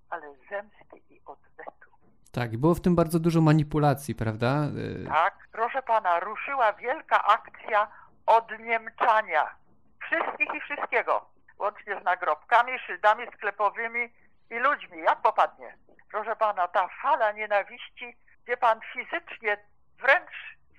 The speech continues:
Speaker 1: widzę to ukazane na mapie Europy, jak ta fala nienawiści, która najpierw szła pod Stalingrad,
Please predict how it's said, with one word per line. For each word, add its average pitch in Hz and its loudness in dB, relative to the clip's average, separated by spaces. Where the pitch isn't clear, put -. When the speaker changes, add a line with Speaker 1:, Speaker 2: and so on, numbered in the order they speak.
Speaker 1:
widzę 240 -8
to 214 0
ukazane 226 0
na 190 -2
mapie 226 0
Europy, 196 -2
jak 202 0
ta 190 0
fala 247 4
nienawiści, 208 -2
która 202 0
najpierw 233 2
szła 214 2
pod 202 -2
Stalingrad, 233 4